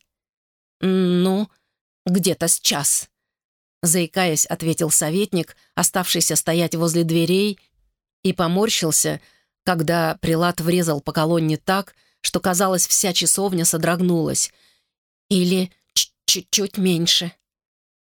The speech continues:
Тело прилата было обряжено в расшитые красными, золотыми, черными и серебряными нитями одежды. Это было знаком уважения всем четырем богам.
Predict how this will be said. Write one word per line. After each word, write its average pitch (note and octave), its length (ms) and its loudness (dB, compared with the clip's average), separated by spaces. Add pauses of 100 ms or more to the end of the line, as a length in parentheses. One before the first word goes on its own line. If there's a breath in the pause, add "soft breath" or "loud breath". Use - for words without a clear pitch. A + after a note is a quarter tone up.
(380)
Тело D#3+ 300 -2
прилата E3+ 560 -2
было D#3 300 0
обряжено E3+ 680 0
в D#3+ 40 -2
расшитые D#3+ 540 0
красными, E3 640 -2
золотыми, D#3 760 0 (300 soft breath)
черными F3+ 640 0
и D#3+ 60 0
серебряными E3+ 640 0
нитями E3 400 0
одежды. D3 680 -2 (920)
Это G#3+ 160 0
было G3 220 2
знаком F#3+ 460 0
уважения F3+ 800 0 (260 soft breath)
всем A#3 300 -2
четырем E3 480 -2
богам. D3+ 480 -2